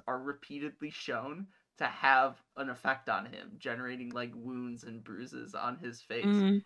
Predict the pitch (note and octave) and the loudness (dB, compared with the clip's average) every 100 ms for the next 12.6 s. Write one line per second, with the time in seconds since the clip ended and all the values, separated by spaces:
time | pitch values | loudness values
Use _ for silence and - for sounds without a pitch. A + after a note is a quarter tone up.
0 | - D3+ D3 D#3 E3 - D3 C#3+ D#3+ C#3+ | -2 -4 -2 -4 -4 -4 -4 -6 -8 -2
1 | D#3 - B2 B2 - B2+ B2 B2+ - - | -2 0 2 2 2 -2 -4 -6 -2 -2
2 | - - C#3 C3+ B2+ - - B2 B2+ C3 | -2 -2 -4 -4 -6 -12 -4 -4 -2 -4
3 | B2+ B2+ _ _ _ _ - C3 C3 B2 | -6 -8 _ _ _ _ 0 2 2 0
4 | G#2 - - C3 B2+ G#2 F2+ - - - | -4 -8 0 4 4 4 -2 -10 -20 -8
5 | D3 C3 - - C#3+ C#3 D3 D3 B2+ A#2+ | 0 0 0 -6 -4 -4 -4 -6 -4 -2
6 | C#3 C#3+ - B2 B2 - A#2+ A#2 B2 A#2 | -4 -4 -10 -8 -8 -8 -8 -8 -4 -2
7 | A#2+ C3 C3+ C3+ - B2+ B2 A#2+ A#2+ B2 | -2 -4 -6 -6 -4 -4 -4 -6 -10 -10
8 | A#2+ A#2 A2+ - - - B2+ A#2+ A#2+ B2 | -8 -8 -10 -12 -12 -4 0 0 0 -8
9 | G#2 - - _ - A#2+ A#2 A2 G#2+ G2+ | -8 -12 -20 _ -14 -8 -6 -6 -8 -12
10 | G#2+ A2 G2 G2+ F#2+ D2 G#2 F#2+ E2 G2+ | -12 -12 -14 -12 -10 -12 -14 -14 -12 -10
11 | E2+ G#1 - _ _ _ _ _ _ _ | -8 -12 -18 _ _ _ _ _ _ _
12 | - A2+ F#2+ G2+ G2+ | -14 -12 -10 -12 -14